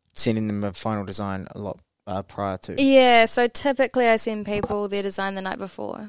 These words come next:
Speaker 1: Mm-hmm.
Speaker 2: Um, but generally, b-, I think because my work, like, does have a relatively distinct sort of look, um,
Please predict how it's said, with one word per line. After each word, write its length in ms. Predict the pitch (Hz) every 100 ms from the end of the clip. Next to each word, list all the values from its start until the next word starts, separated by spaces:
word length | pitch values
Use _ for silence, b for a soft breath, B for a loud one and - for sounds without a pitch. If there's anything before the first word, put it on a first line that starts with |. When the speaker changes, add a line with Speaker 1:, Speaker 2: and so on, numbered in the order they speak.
| 214 208
Speaker 1:
Mm-hmm. 40 |
Speaker 2:
Um, 360 | 208 196 196 202 b b b -
but 120 | 220
generally, 420 | 269 269 277 269
b-, 100 | 226 -
I 100 | 240
think 280 | 233 277 277
because 480 | 277 - 247 226 240
my 240 | 233 214
work, 340 | 208 202 196 - 185 196 -
like, 260 | - 208 - -
does 240 | 208 202
have 140 | 208 202
a 100 | 202
relatively 460 | 196 196 196 196
distinct 560 | 190 196 - 180 170 -
sort 280 | - - 190
of 220 | 185 - -
look, 420 | 196 - - - - -
um, 460 | 208 196 190 196